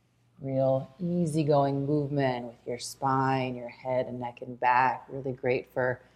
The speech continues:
so many aches and pains and feeling better. And of course, that general coordination.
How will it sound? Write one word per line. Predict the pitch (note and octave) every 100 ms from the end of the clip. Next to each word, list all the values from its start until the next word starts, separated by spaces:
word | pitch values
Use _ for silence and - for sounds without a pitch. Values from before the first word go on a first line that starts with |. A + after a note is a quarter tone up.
| _ _ _ _
so | - G3+ G3+
many | F#3+ F3
aches | E3 D#3 -
and | D#3
pains | C#3+ D3+ C#3+ C#3+ C#3+ C3
and | C3 B2+ B2+ - _ _ _ _ _ _ _ _ _ _ _ -
feeling | D#3+ D3+ D3+ C#3
better. | C#3 C#3 C3+
And | B2+ B2 C3 _ _ _ _ _ _
of |
course, | - C#3 C3+ -
that | C3+ - - _ _ _ _
general | - C3+ C3 B2+
coordination. | - D3+ C#3 C3+ C3 - C#3 C3